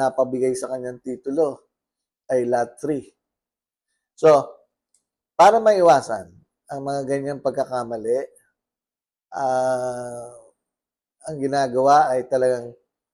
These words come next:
kumukuha muna ng tax declaration para ma-identify talaga ang location ng property. Napakahalaga po niyan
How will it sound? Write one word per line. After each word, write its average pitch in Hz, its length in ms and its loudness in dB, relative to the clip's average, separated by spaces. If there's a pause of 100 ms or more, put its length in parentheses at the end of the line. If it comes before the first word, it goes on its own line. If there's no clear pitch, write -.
kumukuha 139 480 -2
muna 147 320 -2
ng 135 240 -4
tax 139 320 2
declaration 123 880 0 (560)
para 127 320 0
ma-identify 147 880 -2
talaga 139 480 0 (640)
ang 131 240 -6
location 120 800 -4
ng 113 240 -16
property. 101 560 -12 (960)
Napakahalaga 160 720 4
po 175 160 2
niyan 170 480 0